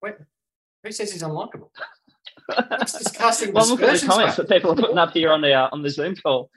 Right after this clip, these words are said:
Speaker 2: <laughs> And, uh, there's a lot of unlikable comments right here. <laughs> Hey, can we bring our next guest, Charlie? Uh,
Speaker 1: Yes, please.
Speaker 2: Charlie Clausen, uh, as sad, this is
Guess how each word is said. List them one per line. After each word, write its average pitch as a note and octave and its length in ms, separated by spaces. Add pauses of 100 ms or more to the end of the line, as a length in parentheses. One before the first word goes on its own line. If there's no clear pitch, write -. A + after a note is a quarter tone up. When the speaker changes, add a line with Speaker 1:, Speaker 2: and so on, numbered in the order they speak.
Speaker 2:
<laughs> - 160
And, G#3 260
uh, E3 160
there's E3+ 180
a D#3 60
lot F3+ 240
of D3 80
unlikable D3 500
comments D3+ 320
right C3+ 180
here. D3 220 (260)
<laughs> D#3 320 (1700)
Hey, F3 120
can F3 80
we G3 100
bring G#3+ 140
our F#3+ 140
next D#3+ 220
guest, C#3+ 240
Charlie? C#3 440 (360)
Uh, D3 220
Speaker 1:
Yes, D3 280
please. - 480 (140)
Speaker 2:
Charlie F#3 280
Clausen, D3 580 (140)
uh, C#3+ 360 (1160)
as E3 300
sad, F#3+ 420 (560)
this E3 180
is D3+ 140